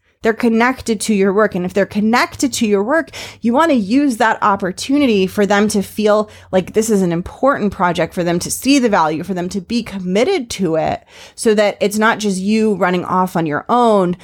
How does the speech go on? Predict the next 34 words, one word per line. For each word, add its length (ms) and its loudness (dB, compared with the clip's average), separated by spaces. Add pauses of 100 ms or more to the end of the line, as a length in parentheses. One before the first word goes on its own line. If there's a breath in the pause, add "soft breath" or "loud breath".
(160 loud breath)
but 180 0
it's 200 -2
a 60 2
bunch 360 0
of 160 -2
people 340 -2
who 140 -2
are 260 -2
really 320 2
excited 500 0
about 240 0
what 140 -2
you're 140 -4
doing, 440 0
really 280 2
want 180 2
to 60 0
be 120 -2
a 60 -2
part 300 -2
of 60 -6
it, 120 0
and 240 -6
really 240 4
want 200 0
to 40 -4
support 500 -4
you. 320 -6 (300)
When 320 2
you 220 4
start 340 0
doing 360 2
those 300 -2
things, 1000 -2